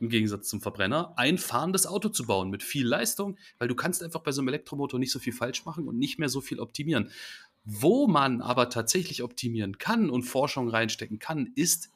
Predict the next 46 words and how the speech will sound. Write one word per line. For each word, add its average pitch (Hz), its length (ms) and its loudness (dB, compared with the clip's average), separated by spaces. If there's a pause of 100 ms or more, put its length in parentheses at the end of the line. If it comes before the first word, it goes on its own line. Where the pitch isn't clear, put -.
zum 127 160 -2
Beispiel 113 480 -4
das 135 180 -6
Batteriepaket, 143 720 -2 (280)
nämlich 165 480 4
das - 160 -6
Thema, 143 520 -2 (640)
wie 180 240 4
schnell 180 480 2
kann 170 300 -2
so 165 100 0
ein 160 60 -4
Batteriepaket 143 800 -4 (160)
viel - 320 -2
Leistung 160 420 0
abgeben, 139 600 -4
ohne 170 200 6
dabei 120 220 2
zum 120 180 -6
Beispiel 110 240 -2
zu - 140 -2
überhitzen. 127 420 0
Das 165 220 2
ist 170 160 0
das, 151 180 2
was 147 140 -2
halt 131 220 -2
richtig 165 300 -2
Geld 170 220 -2
kostet 127 360 -2 (200)
und 117 160 -4
was 135 160 0
nicht 139 160 0
so 123 140 2
leicht - 400 -2 (120)
umzusetzen 123 560 4
ist. 131 160 0
Und 120 100 0
ich 120 120 -6
glaube, 147 460 -2
das 127 240 -2
wird 147 80 -6
auch 117 140 -4
der 113 100 -4
Grund 131 240 -2
sein, 120 320 -2